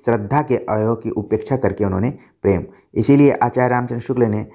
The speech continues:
श्रद्धा भक्ति नाम से निबंध भी लिखा है और उसमें विस्तार से उन्होंने, अ, तीनों भावों भक्ति, श्रद्धा और प्रेम को अलग-अलग तरीके से, अ,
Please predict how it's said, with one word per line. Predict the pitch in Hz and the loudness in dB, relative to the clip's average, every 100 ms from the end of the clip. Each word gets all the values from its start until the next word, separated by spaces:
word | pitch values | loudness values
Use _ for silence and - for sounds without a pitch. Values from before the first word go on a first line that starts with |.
| - _ _ - | -20 _ _ -6
श्रद्धा | 92 92 113 | -4 2 2
भक्ति | 90 90 87 - 104 - | 0 -6 -12 -6 -6 -6
नाम | 95 92 | -8 -8
से | 95 | -4
निबंध | 98 110 | -2 0
भी | 104 107 | 2 2
लिखा | 107 113 | 2 0
है | 113 - _ - | -2 -10 _ -4
और | 107 | -2
उसमें | 107 127 139 135 | -2 -2 -2 -2
विस्तार | 104 120 120 139 151 | 0 -2 0 0 0
से | 143 | -2
उन्होंने, | 117 104 104 107 - _ - - - | -8 -6 -8 -10 -14 _ -20 -20 -8
अ, | 98 98 | -2 -2
तीनों | 90 _ - 123 143 131 | -2 _ -4 2 4 4
भावों | 101 90 85 95 | 0 -4 -8 -8
भक्ति, | 95 - 123 123 123 - - | -8 -4 0 0 0 -10 -2
श्रद्धा | 107 92 113 | -2 2 2
और | 113 | 0
प्रेम | 104 - 117 117 - _ _ _ | -2 0 0 0 -6 _ _ _
को | 101 | -4
अलग-अलग | 92 - 113 107 98 | -2 0 0 0 -4
तरीके | - 95 92 95 | -6 -12 -8 -4
से, | 110 110 - - - _ - | -4 -4 -8 -20 -20 _ -4
अ, | 92 92 | -2 0